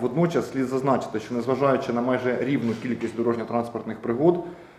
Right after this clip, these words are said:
е, із загиблими, у вказаних дорожньо-транспортних пригодах в поточному році на двадцять одну особу більше загинуло. Е, слід зазначити також, що у ста двадцяти трьох випадках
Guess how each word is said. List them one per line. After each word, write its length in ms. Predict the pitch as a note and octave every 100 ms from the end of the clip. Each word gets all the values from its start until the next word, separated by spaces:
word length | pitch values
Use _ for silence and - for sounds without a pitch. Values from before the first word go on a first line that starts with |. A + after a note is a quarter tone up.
| - -
е, 240 | B2 B2 A#2
із 100 | C3
загиблими, 600 | C3 C3 C3+ B2 A#2 A2+ A#2
у 40 |
вказаних 400 | A2+ C#3+ C3 B2+
дорожньо-транспортних 760 | B2 B2+ A#2+ B2 B2 - - A#2
пригодах 400 | B2 C3+ D#3+ -
в 20 |
поточному 540 | A#2+ A#2+ A#2+ A#2+ A2+
році 340 | C3 D#3+ D#3 D3+ - - - -
на 60 |
двадцять 320 | A2+ C#3+ C#3+ C3
одну 220 | A#2 B2
особу 260 | - C#3
більше 320 | B2+ A#2+ - A2+
загинуло. 500 | A#2 A#2 G2+ G2 F#2 - - - - - - -
Е, 480 | G#2+ G#2+ G#2 G#2 G#2 -
слід 140 | E3+
зазначити 460 | D#3+ D3+ D#3+ - C#3+
також, 360 | C#3 C3 A#2
що 200 | A2 B2
у 320 | A#2+ A#2+ B2 A#2
ста 180 | -
двадцяти 380 | D3 D3+ D3 D#3
трьох 300 | D#3 C#3+ C#3+
випадках 460 | B2+ B2 G#2 -